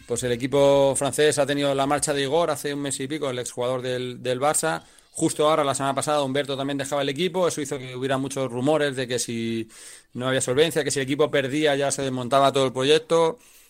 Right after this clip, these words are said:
No solo Ricardinho, sino el propio Carlos Ortiz incluso llegó a salir a las redes sociales para decir que él iba a continuar, pasase lo que pasase en ese partido, eh, esta temporada, en el compromiso que tienen con el club.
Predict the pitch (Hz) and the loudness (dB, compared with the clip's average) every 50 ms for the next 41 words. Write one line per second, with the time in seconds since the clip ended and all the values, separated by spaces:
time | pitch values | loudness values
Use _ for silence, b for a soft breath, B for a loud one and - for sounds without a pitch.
0 | B B B 143 143 156 135 185 190 190 185 151 147 143 147 190 202 175 131 139 | B B B 0 0 2 4 4 4 4 4 4 4 4 4 2 0 -2 -2 -2
1 | 143 135 127 120 139 139 151 147 135 147 143 147 127 - 131 - 147 160 143 - | -2 -2 -2 -2 -2 0 0 0 2 2 2 2 0 -2 -4 -2 -2 -2 -2 -2
2 | 131 131 127 143 135 143 131 120 113 123 123 - 135 135 131 135 127 123 120 123 | -4 -4 -4 -6 -4 -4 -2 -2 0 0 -2 -2 -2 -2 0 2 2 2 2 0
3 | 131 113 123 113 135 139 139 131 135 117 110 - 127 135 135 131 - 113 123 131 | -2 -6 -4 -2 0 0 0 0 -2 -4 -4 -4 -4 -4 -4 -2 0 0 0 0
4 | 135 131 131 120 131 123 120 120 127 135 135 123 - 127 113 - - 131 - 139 | 0 0 -2 -2 -4 -4 -4 -4 -2 -2 -4 -2 -2 -2 -2 0 -2 -2 -2 -4
5 | 127 120 123 131 120 131 131 120 131 127 120 131 117 120 120 117 135 143 135 131 | -6 -6 -4 -4 -4 -4 -4 -4 -6 -6 -6 -4 -4 -4 -4 -2 -2 -2 -2 -2
6 | 117 - B B B B B B B B B B B - 127 120 120 117 117 113 | -4 -4 B B B B B B B B B B B -6 -2 -2 0 0 0 0
7 | 113 113 113 113 - - 131 - 143 131 135 131 131 131 139 143 139 139 127 123 | -2 -2 -4 -4 -6 -6 -4 -4 -2 -2 -2 0 0 2 2 2 2 2 2 0
8 | 123 120 117 113 - 120 110 113 123 135 123 135 123 123 117 131 135 131 123 135 | -2 -2 -6 -6 -8 -8 -8 -6 -6 -6 -6 -6 -6 -6 -6 -6 -6 -6 -6 -6
9 | 135 135 131 131 156 175 190 196 | -6 -6 -4 -2 -2 0 0 -2